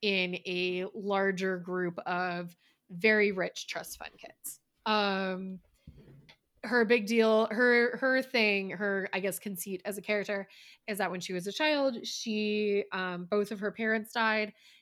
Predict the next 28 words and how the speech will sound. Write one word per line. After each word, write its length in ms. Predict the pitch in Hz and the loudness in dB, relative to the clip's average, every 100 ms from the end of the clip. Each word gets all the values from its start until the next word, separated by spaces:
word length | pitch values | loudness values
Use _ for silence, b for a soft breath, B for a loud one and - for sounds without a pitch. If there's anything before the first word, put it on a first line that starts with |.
| _ | _
and 340 | 214 202 185 180 | -2 0 0 -4
she 160 | 220 | -4
had 240 | 185 208 180 | -2 -2 -2
this 200 | 190 202 | -2 -2
vision, 440 | 208 311 277 269 | 0 2 2 0
and 120 | 247 190 | 0 -4
maybe 220 | 185 196 | 0 0
it's 140 | 208 | 0
real 180 | 339 294 | 2 2
and 80 | 240 | 2
maybe 240 | 196 185 | 0 0
it's 160 | 185 - | -2 0
not, 300 | 240 220 214 B B B - | 2 2 -2 B B B -12
that 380 | 220 202 180 170 - | -2 0 0 -4 -6
a 380 | 196 190 190 190 - | -6 -4 -4 -8 -10
prince 320 | - 247 226 - | -6 -6 -6 -4
on 80 | 208 | -2
a 60 | |
white 220 | 190 180 | -2 -2
horse 280 | - 208 190 | -2 -4 -4
came 240 | - 233 226 | -4 -4 -2
to 120 | 240 | 0
her 320 | 220 214 208 B B B - | 2 2 0 B B B -6
and 280 | 208 196 180 | -2 -2 -4
gave 260 | 185 185 185 | -4 -2 -2
her 180 | 190 | -2
a 40 | 180 | -2
ring. 520 | 180 180 170 180 | -2 -2 -4 -8